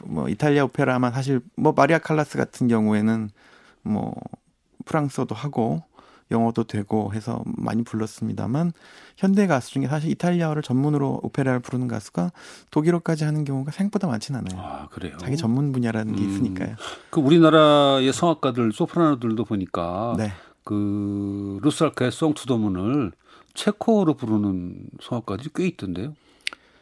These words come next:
Speaker 1: 워낙 유명한 곡이니까 이제 아마 그 곡은 체코어를 배우지 않고 그냥 한 곡 정도 외우지
Speaker 2: 아,
Speaker 1: 않았을까요?
Speaker 2: 우리 옛날에
Speaker 1: 네.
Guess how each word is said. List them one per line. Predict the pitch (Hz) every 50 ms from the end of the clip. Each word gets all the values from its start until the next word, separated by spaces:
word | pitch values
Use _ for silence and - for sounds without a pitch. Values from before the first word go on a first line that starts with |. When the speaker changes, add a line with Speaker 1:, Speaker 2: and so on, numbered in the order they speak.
| _ _ _
Speaker 1:
워낙 | 151 147 151 156 156 143 127
유명한 | 127 131 143 147 143 143 139 135
곡이니까 | 120 120 117 117 113 107 - - 127 120
이제 | 110 107 - 117 113
아마 | 110 107 107 117 117
그 | 117 - -
곡은 | - 117 107 123 127 127
체코어를 | - 170 - - - 156 135 135 135 131
배우지 | - - 107 110 117 113 - 117
않고 | 104 98 - - -
그냥 | 120 123 120
한 | - 156 170
곡 | 170 156 143 -
정도 | - 123 123 123 120 104
외우지 | 104 113 120 120 120 95
Speaker 2:
아, | 95
Speaker 1:
않았을까요? | 92 92 95 95 95 92 - - 117 123
Speaker 2:
우리 | 110 113 110
옛날에 | 98 98 101 101 98 104 104 101 95 92 87 - _ - -
Speaker 1:
네. | 98 90